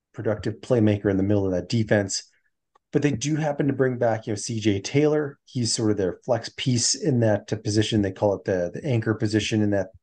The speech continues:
uh, I believe it's a four two five that they play. Um, led all Vanderbilt defenders with a P F F grade of seventy-four point six,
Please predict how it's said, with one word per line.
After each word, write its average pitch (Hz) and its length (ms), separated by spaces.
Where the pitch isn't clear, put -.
uh, 139 260
I 143 100
believe 143 220
it's 117 120
a 113 100
four 104 220
two 104 220
five 104 400
that 117 120
they 123 80
play. 127 380
Um, 101 580
led 143 500
all 123 300
Vanderbilt 117 480
defenders 110 480
with 113 140
a - 20
P - 220
F 104 160
F 101 200
grade 107 200
of - 80
seventy-four 101 580
point 87 260
six, - 600